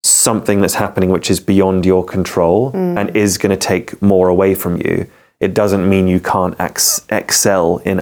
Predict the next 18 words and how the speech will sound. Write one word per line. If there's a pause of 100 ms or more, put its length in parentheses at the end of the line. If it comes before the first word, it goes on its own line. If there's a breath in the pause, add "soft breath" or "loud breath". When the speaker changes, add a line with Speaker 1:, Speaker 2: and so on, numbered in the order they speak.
Speaker 1:
other
areas,
and
you
can (380 soft breath)
continue
to
do
great
things. (600)
And
that's,
um, (1200)
I'd,
I'd
find
that
really,